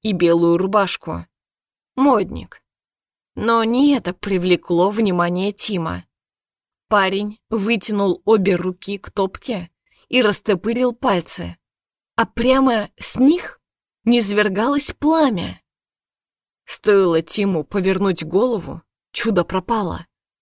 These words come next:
Оранжевые языки исчезли. Теперь только дрова в камине питали огонь.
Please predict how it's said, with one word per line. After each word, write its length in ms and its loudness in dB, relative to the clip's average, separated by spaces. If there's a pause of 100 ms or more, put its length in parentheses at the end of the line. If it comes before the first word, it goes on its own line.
(200)
Оранжевые 760 0
языки 640 -4
исчезли. 680 -4 (640)
Теперь 380 -2
только 400 -2
дрова 420 0
в 120 -10
камине 460 -2
питали 440 -2
огонь. 480 -6